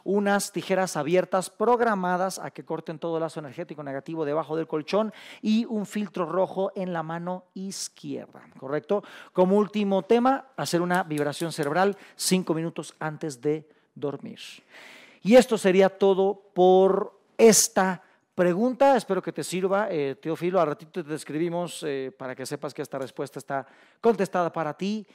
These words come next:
Y vámonos al cierre del día de hoy. Vámonos con los anuncios parroquiales de esta semana. Les quiero invitar, eh, probablemente a, pues, una de las pláticas, eh, que podría decir que es una de las más importantes que tal vez he dado en,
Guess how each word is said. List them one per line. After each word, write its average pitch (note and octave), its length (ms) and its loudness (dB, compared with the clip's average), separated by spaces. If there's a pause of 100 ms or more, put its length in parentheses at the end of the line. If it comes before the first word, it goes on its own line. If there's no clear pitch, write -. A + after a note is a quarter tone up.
(240)
Y F#3+ 160 0
vámonos F3+ 520 -2
al D3+ 380 0
cierre D3 640 -2 (420)
del D#3+ 200 4
día C3 120 6
de B2 120 0
hoy. - 120 -14 (1040)
Vámonos D#4 340 12
con C#4 160 10
los C4 200 10
anuncios A#3+ 380 6
parroquiales G3+ 680 8
de E3+ 140 10
esta E3 420 4
semana. B2 640 4 (720)
Les G3+ 220 10
quiero D#4 180 8
invitar, A3+ 800 6
eh, F3+ 500 4
probablemente G#3 1120 0
a, D#3 420 -6 (300)
pues, E3 160 -14
una D4 120 -6
de A#3+ 100 -4
las D#3 200 -6
pláticas, - 1080 -8
eh, A#2+ 300 -14 (380)
que D#3 120 -8
podría F3 280 -2
decir G#3 280 -4
que F#3 120 -8
es E3+ 100 -10
una F#3 140 -8
de D3+ 80 -6
las C3 160 -8
más E3 240 -8
importantes F3+ 680 -8
que D3 120 -12
tal D#3 140 -4
vez D#3 160 -6
he D3 60 -2
dado D3+ 220 0
en, B2+ 180 -6